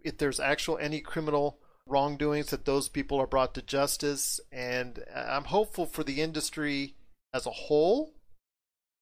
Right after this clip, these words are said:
but the times right now, because of it, you know, all that momentum you had of,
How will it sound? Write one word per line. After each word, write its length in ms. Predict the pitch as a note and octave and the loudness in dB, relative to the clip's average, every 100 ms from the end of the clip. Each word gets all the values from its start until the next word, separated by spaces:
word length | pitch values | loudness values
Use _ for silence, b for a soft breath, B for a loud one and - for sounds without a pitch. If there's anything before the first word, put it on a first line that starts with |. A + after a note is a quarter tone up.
| _ - | _ 2
but 420 | C#3 C3+ C#3 - _ _ _ - | 6 6 4 0 _ _ _ -10
the 60 | |
times 520 | C#3+ - F#3 G3 - | -6 0 4 4 4
right 240 | E3 D#3 D3+ | 4 4 2
now, 460 | C#3+ D3+ D#3 C3 | 2 4 6 6
because 540 | A#2+ C3 - D#3 E3 D3+ | 2 -2 0 4 4 2
of 80 | C3 | 0
it, 220 | A#2+ - - | -2 -2 -12
you 300 | D3+ C#3+ C3+ | -10 -6 -2
know, 100 | B2+ | 2
all 220 | C3 D#3 | 4 6
that 160 | E3+ D3+ | 6 4
momentum 460 | C#3 C3+ D#3 D3+ | 0 2 2 2
you 160 | C3 B2 | -2 -4
had 320 | A2+ A#2 A#2 | 2 2 2
of, 180 | C#3 | -4